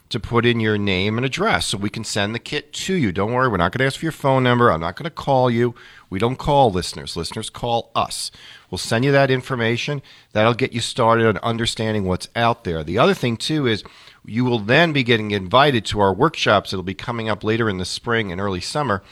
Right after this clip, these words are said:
that discuss how to develop strategies for a tax-free retirement. So, yes,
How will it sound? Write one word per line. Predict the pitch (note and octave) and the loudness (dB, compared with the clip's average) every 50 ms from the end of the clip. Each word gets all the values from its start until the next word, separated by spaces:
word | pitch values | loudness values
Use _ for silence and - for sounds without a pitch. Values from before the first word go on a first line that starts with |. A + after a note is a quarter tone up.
| - - - - _ _ | -20 -20 -20 -20 _ _
that | - G#2 F2 | -6 -6 -4
discuss | - G#2+ - - - C3 A#2 A2 - | -4 -8 -8 -4 2 2 2 2 2
how | - - - B2+ C3+ C#3 | -2 -8 -2 0 0 0
to | C3 C3 | 0 -2
develop | C3 G#2+ A#2 A2 G#2 G2 | -4 0 2 2 2 0
strategies | - - - A2 G2+ G2 F#2+ F2 F#2+ F2+ - | -2 -6 -4 -2 0 0 0 -2 -4 -8 -10
for | - - G2 G2 G2 - - | -8 -6 -4 -4 -4 -4 -6
a | F#2+ | -8
tax-free | - - - - F#2 F2 F2 - - - - - - F#2 F2 E2+ | -12 -10 -6 -4 -4 -4 -4 -6 -10 -12 -12 -6 -4 -2 -2 -2
retirement. | D#2+ E2 D#2+ - - - F#2 F2+ E2+ D#2+ D2 D2 D2 - | -2 -4 -6 -6 -6 -4 -2 -2 -2 -2 -2 -4 -6 -8
So, | - F#2 F2 | -6 -6 -4
yes, | F2 G2+ B2+ C3+ A#2 F2 - | -2 0 0 2 0 0 -2